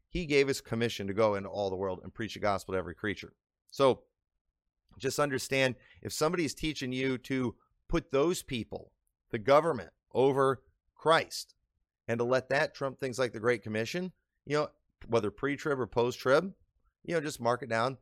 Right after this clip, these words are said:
That's not someone you listen, should listen to, but many pre-tribbers do, in fact, do the right thing. They are prepared for tribulation. They go through tribulation. I've, I have seen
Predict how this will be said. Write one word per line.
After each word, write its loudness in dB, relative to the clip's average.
That's -4
not -2
someone -6
you -4
listen, -2
should -8
listen -6
to, -4
but -14
many -6
pre-tribbers -6
do, 0
in -6
fact, 0
do -8
the -4
right 2
thing. -2
They 4
are 6
prepared 0
for -8
tribulation. -6
They 2
go 0
through -6
tribulation. -4
I've, 0
I 8
have 0
seen -4